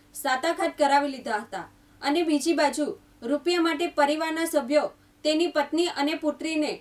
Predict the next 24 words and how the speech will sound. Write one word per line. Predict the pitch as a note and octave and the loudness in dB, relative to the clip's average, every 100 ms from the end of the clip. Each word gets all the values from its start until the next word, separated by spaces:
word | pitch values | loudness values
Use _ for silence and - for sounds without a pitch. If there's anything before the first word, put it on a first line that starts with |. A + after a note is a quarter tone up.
| - _ - | -14 _ -8
four | D4+ E4 | 0 0
wheel | E4+ F4 E4+ | 2 0 0
ગાડીમાં | C4 C4+ D#4+ E4 - C4 | 0 0 0 -2 -2 -4
અપહરણ | D4 D4+ D#4+ D4+ | -2 -4 -2 0
કરી | D4 D4+ - _ _ G#3+ | 0 0 -6 _ _ -2
લઈ | C#4 E4+ D#4+ | 2 2 2
જવાની | D#4 D#4+ E4 | 0 0 0
કોશિશ | D4 C4+ D4+ - | 0 0 -4 -4
કરી | C4+ B3+ | -4 -4
હતી. | A#3+ - E3+ - _ _ - | -6 -8 -12 -14 _ _ -8
સદનસીબે | D#4 E4 E4+ F4 E4 D#4+ E4 C4+ | 0 2 2 0 0 0 0 2
બારકી | B3 - F4 | 0 0 -2
અને | E4 D4 D#4 | -2 -2 0
મહિલા | C#4+ A#3+ C#4 D#4 | 0 0 0 0
દ્વારા | C#4 C4 B3+ - _ _ A#3 | 0 0 0 -4 _ _ -4
બૂમાબૂમ | C#4+ C#4+ F4+ E4 E4 | 0 0 2 2 2
કરાતા | D#4+ D4 D#4 D4+ D4+ | 4 2 2 0 -2
લોકોના | B3 B3 D#4 E4 | -2 -2 -2 0
ટોળા | D4+ C4+ D4+ - | 2 2 2 -2
એકઠા | B3 D4 D4+ D#4 | -4 -2 -2 -2
થઈ | C4+ C#4 | -2 -4
જતા | B3+ B3+ - - - - | -4 -4 -6 -14 -20 -8
વ્યાજખોરો | A#3 D4+ E4+ F4 D#4 E4 D4 | 0 0 0 0 0 0 -2
ત્યાંથી | C4+ D#4+ D#4+ | -4 -2 -2